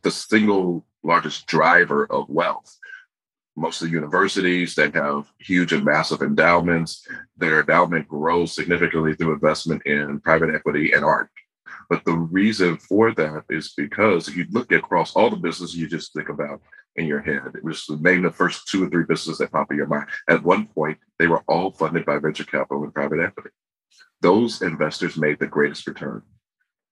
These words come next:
You make most of your money as an investor before the company ever even goes public. But we, as African Americans, as other minority groups,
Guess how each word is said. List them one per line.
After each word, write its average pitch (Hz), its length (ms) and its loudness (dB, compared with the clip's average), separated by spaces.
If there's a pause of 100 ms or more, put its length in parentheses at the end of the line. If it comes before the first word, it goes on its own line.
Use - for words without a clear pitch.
You 98 160 0
make 107 260 4
most 101 480 2
of 104 80 -4
your 90 120 4
money 87 260 2
as 78 100 0
an 78 80 -6
investor 82 380 0
before 90 320 0
the - 80 -2
company 80 360 -2
ever 80 220 2
even 76 140 -4
goes 76 220 -4
public. - 360 2 (840)
But 85 200 2
we, 107 440 2 (160)
as 80 380 0
African 87 240 0
Americans, 107 720 2 (320)
as 80 400 0
other 113 180 4
minority 98 380 2
groups, 107 600 -2